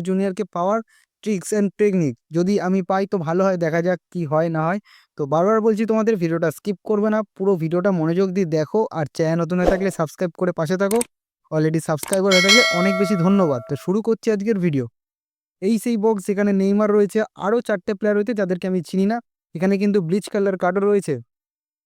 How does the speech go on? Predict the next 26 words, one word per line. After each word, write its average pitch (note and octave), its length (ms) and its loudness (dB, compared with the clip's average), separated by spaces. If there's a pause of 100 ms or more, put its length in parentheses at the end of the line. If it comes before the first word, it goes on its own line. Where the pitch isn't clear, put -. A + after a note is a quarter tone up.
(140)
এই E3+ 140 -2
দেখতে F3 220 -2
পাচ্ছ, F#3+ 200 -2 (520)
আরাউজো F#3 340 2
বলে, G3+ 140 4 (100)
লুইস F#3 260 0
আরাউজো F#3 260 2
বলে G3 200 2
প্লেয়ারটাও F3+ 360 -2
কিন্তু G3 220 -2
ব্লিচ E3+ 240 -4
কালার F#3 220 0
রয়েছে, F#3 220 -2
এটা F3 160 -2
আবার F3 180 2
হোল E3 200 2
কার্ড D#3 140 0 (100)
দিয়েছে। C3 220 -4 (420)
যাই A3+ 220 0
হোক, B3 100 0 (160)
আমার G#3+ 220 2
টার্গেট G3+ 340 2
অবশ্যই G3 320 0
নেইমার G3 340 2
জুনিয়র। G#3+ 260 2 (120)
রয়েছে F3+ 220 0